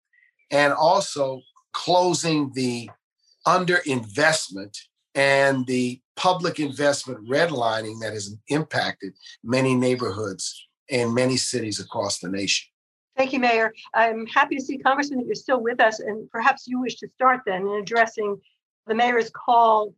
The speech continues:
Speaker 2: for dealing with the underinvestment in underserved communities through empowering may-, mayors, perhaps through C D B G flexible dollars, and to make sure that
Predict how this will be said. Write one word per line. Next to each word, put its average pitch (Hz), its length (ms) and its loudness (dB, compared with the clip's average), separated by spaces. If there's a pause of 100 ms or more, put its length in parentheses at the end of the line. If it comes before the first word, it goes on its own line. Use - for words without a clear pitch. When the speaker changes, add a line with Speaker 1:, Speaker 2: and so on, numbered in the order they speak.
Speaker 2:
for 214 440 4
dealing 247 420 0
with 196 140 -2
the 226 200 -8
underinvestment 208 880 0 (480)
in 202 120 -6
underserved 220 680 0 (100)
communities 208 600 -2 (200)
through 214 200 -2
empowering 214 560 2
may-, 202 320 -2 (180)
mayors, 277 640 -4 (100)
perhaps 180 320 -2
through 196 240 -6 (240)
C 226 220 -10
D 202 200 -6
B 190 200 -8
G 214 320 -6
flexible 214 440 -6
dollars, 254 680 2 (420)
and 226 520 0
to 254 100 -10
make 240 200 -4
sure 240 520 -2
that 214 540 2